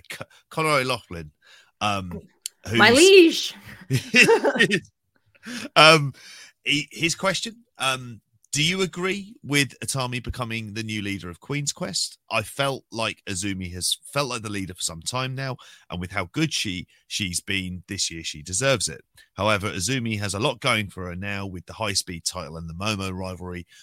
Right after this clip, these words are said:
Speaker 1: whereas being the new leader of Queen's Quest gives Utami some kind of direction for the short term."
Speaker 2: Exactly. So, you have two champions in Queen's Quest right now, between Saya Kamitani as the white belt champion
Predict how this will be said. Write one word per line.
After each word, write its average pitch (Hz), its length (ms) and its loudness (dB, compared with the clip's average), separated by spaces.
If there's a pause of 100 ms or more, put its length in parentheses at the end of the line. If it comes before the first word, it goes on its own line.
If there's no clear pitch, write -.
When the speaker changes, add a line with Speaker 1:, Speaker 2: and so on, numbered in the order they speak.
Speaker 1:
whereas 92 260 0
being 98 240 0
the 92 80 -4
new 95 180 -4
leader 92 360 -6
of 85 100 -18
Queen's 85 300 -6
Quest - 340 -6
gives 90 240 -6
Utami 85 420 -8
some 135 300 4
kind 131 240 -2
of 107 100 -8
direction 98 640 -4
for 82 120 -18
the 82 100 -16
short 85 300 -10 (120)
term." 73 220 -10 (2000)
Speaker 2:
Exactly. 196 640 -2 (260)
So, 180 520 -4 (720)
you 247 220 0
have 294 280 4
two 403 180 6
champions 247 500 -2
in 208 100 -2
Queen's 185 260 -4
Quest 170 240 -4
right 156 160 -6
now, 147 200 -10
between 180 540 -6
Saya 185 240 0
Kamitani 185 560 -4
as 175 80 -6
the 185 100 -2
white 170 220 -2
belt 175 220 -6
champion 165 500 -8